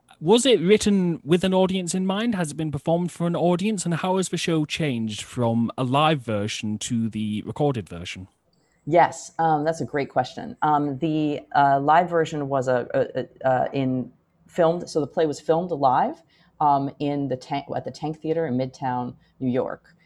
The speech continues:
Speaker 2: Um, it's a really cool old black box. We, we picked it specifically for its look originally, and almost has, like, an old L A theater look. It's got a, a slope down, and, and, and you'll see it in the, in the digital offering.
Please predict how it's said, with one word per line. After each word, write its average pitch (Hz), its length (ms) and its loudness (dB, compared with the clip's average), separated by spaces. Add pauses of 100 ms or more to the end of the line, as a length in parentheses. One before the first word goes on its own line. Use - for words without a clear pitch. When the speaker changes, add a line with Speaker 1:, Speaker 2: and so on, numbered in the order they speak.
(200)
Speaker 2:
Um, 123 400 2
it's 139 120 -6
a 147 80 4
really 196 500 4
cool 175 320 4
old 143 300 4
black 135 260 4
box. 113 320 0
We, 143 220 -4
we 147 80 0
picked - 400 -8
it - 240 -4
specifically 208 720 -2
for 127 180 -2
its - 160 -8
look 131 400 0
originally, 175 540 0
and 165 100 0
almost 147 220 -2
has, 143 140 -2
like, 131 80 -4
an 143 80 -8
old 127 280 2
L 127 200 2
A 123 100 4
theater 127 400 -2
look. 160 260 2
It's 127 160 -6
got 110 200 -2
a, - 180 -6
a - 60 -10
slope 131 440 -2
down, 127 460 2
and, 117 160 -4 (420)
and, 131 140 -4
and 139 220 0
you'll 143 100 2
see 156 220 0
it 135 100 2
in 127 140 0
the, 117 240 0
in 127 80 0
the 123 80 0
digital 123 320 -2
offering. 123 560 -2